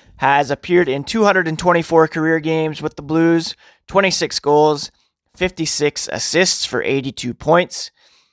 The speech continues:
He was a second round draft pick back in twenty fifteen, same year as Brandon Carlo. And yeah, left-hand shot, very capable with the puck and without the puck. And I think he would be a great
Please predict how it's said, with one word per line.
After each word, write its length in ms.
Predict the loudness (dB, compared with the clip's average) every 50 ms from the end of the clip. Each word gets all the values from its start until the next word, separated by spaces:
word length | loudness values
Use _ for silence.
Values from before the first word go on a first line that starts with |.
| _ _ _ _ _
He 160 | -12 -10 -6
was 240 | -2 -2 -2 0 0
a 80 | -2 -4
second 380 | -2 0 -2 -2 -2 -2 -2
round 240 | 0 0 0 0 0
draft 320 | 2 2 2 2 2 -2
pick 340 | -2 -4 -4 -4 _ _ _
back 300 | -2 0 0 0 0 -4
in 140 | -10 -14 -12
twenty 300 | -10 -6 -6 -6 -6 -6
fifteen, 600 | -10 -12 -16 -16 -14 -12 -10 -6 -6 -6 -6 -8 _ _ _ -20 -20 -20
same 380 | -14 -8 -6 -4 -2 -2 0 0
year 240 | 2 2 2 2 2
as 160 | 0 -4 -6
Brandon 340 | -6 -6 -6 -6 -6 -8 -8
Carlo. 600 | -4 0 0 0 2 2 0 0 0 0 -2 -6 _ _ -20 _ _ _
And 220 | -6 -4 -4 -2
yeah, 360 | 0 2 2 4 2 2 -2 -6
left-hand 480 | -4 -2 -2 -2 -2 -2 -4 -2 -2 -2
shot, 480 | -4 0 2 4 6 6 4 4 0 _ _ _ _ _ _ _ _ _ _ _
very 720 | -8 -4 -2 0 0 0 0 0 0 -2 -4 -6 -10 -16 _ _
capable 640 | -6 -4 -2 -2 -2 -2 0 0 0 2 2 0 0
with 180 | 0 -2 -2 -2
the 60 | -4
puck 480 | 0 4 4 4 4 4 0 -6 -20 _ _ _ _ _ -8
and 300 | -6 -4 -4 -4 -4 -6
without 340 | -6 -2 0 2 2 2
the 80 | 0 -2
puck. 340 | -2 0 0 0 0 -2 -6 -12
And 140 | -8 -4 -4
I 80 | -4 -2
think 240 | -2 -2 -4 -4 -4
he 160 | -4 -2 2
would 160 | 2 2 2
be 180 | 2 0 0 2
a 140 | 0 -2
great 480 | -4 -2 0 2 2 2 2 0 -8 -18